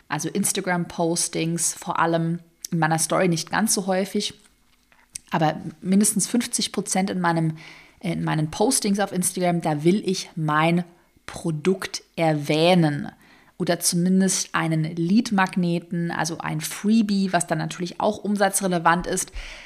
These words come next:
In meinem Instagram-Content gibt es selten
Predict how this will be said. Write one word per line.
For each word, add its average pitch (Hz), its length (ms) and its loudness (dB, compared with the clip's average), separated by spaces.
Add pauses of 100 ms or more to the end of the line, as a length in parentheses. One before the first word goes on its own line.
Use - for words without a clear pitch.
(200)
In 180 160 6
meinem 214 320 4
Instagram-Content 180 1120 0 (260)
gibt 160 180 -2
es 180 220 2 (120)
selten 165 840 0